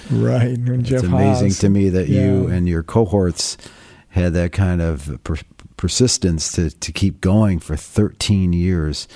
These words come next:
Speaker 2: but you finally did bring justice to the Hampton family. Maybe you could talk about what the, what the final result was
Speaker 1: Mm-hmm.
Speaker 2: after all those years.
Speaker 1: Uh, yeah, certainly. Yeah. Um, the, during that trial,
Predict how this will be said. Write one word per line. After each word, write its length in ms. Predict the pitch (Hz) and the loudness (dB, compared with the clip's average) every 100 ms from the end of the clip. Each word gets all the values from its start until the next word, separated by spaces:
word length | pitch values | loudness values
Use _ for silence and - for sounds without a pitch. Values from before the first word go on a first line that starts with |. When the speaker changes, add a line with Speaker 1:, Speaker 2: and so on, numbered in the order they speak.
| - - - - - | -20 -20 -20 -20 -2
Speaker 2:
but 200 | 92 90 | -2 0
you 120 | 92 | -2
finally 460 | - 98 95 90 | 0 0 2 2
did 320 | 80 98 120 101 | 0 2 0 2
bring 300 | 92 82 80 | 0 0 0
justice 580 | 85 78 - 80 - | -2 -2 -2 -4 -4
to 100 | - | -6
the 140 | 78 80 | -4 -2
Hampton 380 | 85 80 - 76 | -2 -2 -6 -4
family. 340 | 90 87 87 | -2 0 0
Maybe 240 | 87 87 | 0 0
you 140 | 90 87 | -2 -2
could 180 | 85 - | -4 -2
talk 300 | 92 101 92 | -2 0 -2
about 240 | 80 76 | -2 -2
what 260 | 82 - 64 | -4 -6 -4
the, 220 | 80 80 - - - - - _ | -4 -4 -10 -20 -20 -20 -20 _
what 180 | 90 85 | -4 -2
the 80 | |
final 360 | 78 87 87 82 | -2 0 0 0
result 440 | 76 73 82 120 | -2 -2 0 0
was 180 | 71 73 | 0 -2
Speaker 1:
Mm-hmm. 80 | 80 | -2
Speaker 2:
after 240 | 78 78 | -6 -4
all 120 | 85 82 | -2 -2
those 240 | 80 73 | -2 -2
years. 320 | 76 76 69 | -2 -4 -4
Speaker 1:
Uh, 140 | 104 113 | -8 -8
yeah, 260 | 165 135 - | -6 -6 -6
certainly. 640 | - - 139 135 127 120 101 | -10 -4 -2 -2 -4 -4 -4
Yeah. 300 | 143 135 131 120 | -2 0 -2 -2
Um, 440 | 123 123 127 151 - | -4 -4 -4 -8 -4
the, 200 | 139 127 - - 143 - - | -4 -4 -8 -14 -16 -16 -2
during 240 | 160 196 170 | 2 2 2
that 160 | 135 | 0
trial, 600 | - 131 120 120 117 117 | 0 -2 0 -2 -4 -6